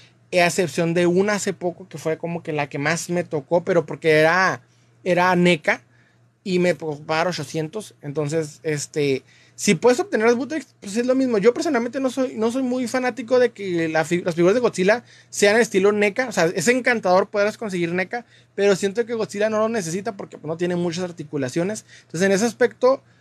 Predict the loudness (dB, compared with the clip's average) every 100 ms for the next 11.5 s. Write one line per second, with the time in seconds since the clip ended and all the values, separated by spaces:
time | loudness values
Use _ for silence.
0 | _ -4 -4 -2 0 2 2 2 2 -2
1 | -2 -4 -4 -4 -4 -4 -6 _ _ -6
2 | 2 2 4 2 0 -2 0 2 4 4
3 | 4 2 2 2 2 -2 -2 2 2 2
4 | 0 -2 -4 -4 -4 -6 _ _ -4 -2
5 | 0 2 2 2 0 -6 -6 0 0 2
6 | 0 0 -2 -2 0 0 2 0 0 2
7 | 2 -2 _ _ -2 -2 0 0 0 0
8 | -4 -6 -4 -2 -2 -2 -2 -2 -2 -4
9 | -4 -2 0 2 2 -2 _ _ _ -2
10 | 0 2 2 2 2 0 0 0 0 -2
11 | -4 -4 -2 -2 -2